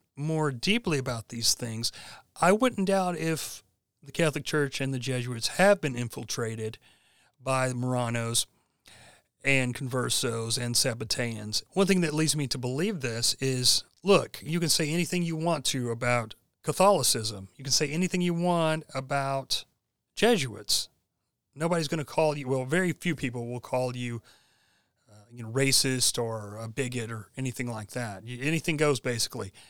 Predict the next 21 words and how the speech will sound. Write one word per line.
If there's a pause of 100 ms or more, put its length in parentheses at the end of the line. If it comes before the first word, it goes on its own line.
(280)
And (180)
look
how
the
Catholic
Church (720)
has
done
in
the
last (240)
thirty
years.
Their
P
R
has
been
horrible.
It's
not,